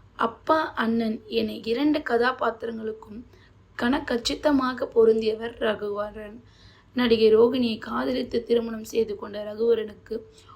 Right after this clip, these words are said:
ஒரு ஆண்மகன் இருக்கிறார். ஆனால் ரகுவரனுக்கு ரோகிணிக்கும் இடையே கருத்து வேறுபாடு ஏற்பட்டு இருவரும் பிரிந்து வாழ்ந்து வந்தனர். இவர் திரையுலகில் உச்சத்தில் இருந்தாலும் மது பழக்கத்திற்கு ஆளானார்.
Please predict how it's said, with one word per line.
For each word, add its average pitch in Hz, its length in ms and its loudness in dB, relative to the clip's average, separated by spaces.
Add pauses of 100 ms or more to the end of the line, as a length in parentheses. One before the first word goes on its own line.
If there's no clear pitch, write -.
(140)
ஒரு 240 220 6 (100)
ஆண்மகன் 262 640 0
இருக்கிறார். 214 580 -8 (460)
ஆனால் 220 380 0
ரகுவரனுக்கு 226 840 0 (460)
ரோகிணிக்கும் 240 680 4
இடையே 220 320 -2
கருத்து 247 400 -6
வேறுபாடு 214 580 0
ஏற்பட்டு 220 520 -6 (440)
இருவரும் 240 500 6
பிரிந்து 247 360 0
வாழ்ந்து 214 380 0
வந்தனர். 208 440 -8 (540)
இவர் 233 260 6
திரையுலகில் 269 540 2
உச்சத்தில் 240 580 0
இருந்தாலும் 226 520 -4 (100)
மது 220 260 -8
பழக்கத்திற்கு 233 720 -6 (100)
ஆளானார். 220 640 -6